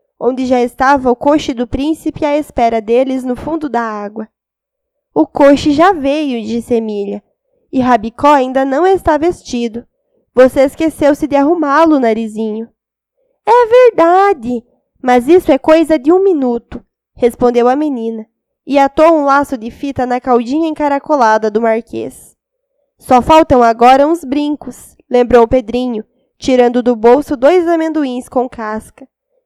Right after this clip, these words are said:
Estalou-os e prendeu-os na ponta de cada orelha do leitão. Depois disse de cara feia: "Não me vá comer os brincos, senhor Marquês,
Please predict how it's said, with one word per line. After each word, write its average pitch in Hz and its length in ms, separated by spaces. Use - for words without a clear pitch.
Estalou-os 262 800
e 294 60
prendeu-os 277 560
na 269 120
ponta 302 400
de 294 120
cada 277 280
orelha 233 320
do 226 120
leitão. 226 580
Depois 277 580
disse 254 300
de 254 100
cara 277 300
feia: 220 500
"Não 330 420
me 381 120
vá 285 340
comer 381 320
os 403 220
brincos, 302 420
senhor 240 320
Marquês, 226 760